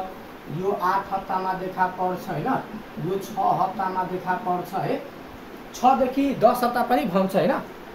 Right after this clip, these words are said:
तर छ हप्ता लगाउनु होला। त्यस्तै हेगार साइन भनेको यो छ हप्तामा, यो पनि छ हप्तामा देखा पर्छ है। ठिक छ, यो ट्राइन सफल चाहिँ सोह्र हप्ता है,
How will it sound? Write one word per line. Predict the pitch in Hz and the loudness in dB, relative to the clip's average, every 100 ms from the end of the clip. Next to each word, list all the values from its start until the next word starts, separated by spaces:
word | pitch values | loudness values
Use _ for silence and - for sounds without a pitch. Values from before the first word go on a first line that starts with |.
| - | 2
तर | 180 | 4
छ | 180 226 | 6 6
हप्ता | 190 190 208 | 6 6 4
लगाउनु | 202 190 185 180 | 6 6 6 4
होला। | 151 202 - - - - - | 2 2 0 -10 -14 -12 2
त्यस्तै | 208 208 214 | 2 4 2
हेगार | 143 208 208 240 | 4 2 6 6
साइन | 226 214 220 | 4 0 2
भनेको | 170 160 226 226 | 2 4 2 2
यो | 226 226 233 190 - | -2 2 2 2 -4
छ | - | -4
हप्तामा, | 165 170 180 - 185 180 | 0 0 0 0 0 0
यो | 190 | 0
पनि | 185 - 160 262 - - - - - - - | 0 0 -2 -6 -8 -16 -16 -16 -14 -14 -14
छ | - 196 | -4 2
हप्तामा | 185 180 180 180 175 | 4 2 0 -2 -2
देखा | 165 165 - | -4 -6 -4
पर्छ | 151 147 143 - | -4 -2 -4 -4
है। | 143 143 294 - - - - - - - | -4 -4 -6 -8 -16 -16 -16 -16 -16 -8
ठिक | 196 | -2
छ, | 226 302 - - - - - - - - - - - - - - - - - - - - - - - - - 165 | 2 2 0 -14 -16 -16 -16 -16 -16 -16 -16 -16 -16 -16 -16 -16 -16 -16 -16 -16 -16 -16 -16 -16 -16 -16 -8 -2
यो | 202 | -2
ट्राइन | - 220 233 | 0 0 0
सफल | - 220 - 226 | 0 0 4 2
चाहिँ | 226 220 220 | 2 0 0
सोह्र | - 208 220 | 2 4 6
हप्ता | 214 175 165 - | 4 4 0 -2
है, | 117 160 226 | -2 2 2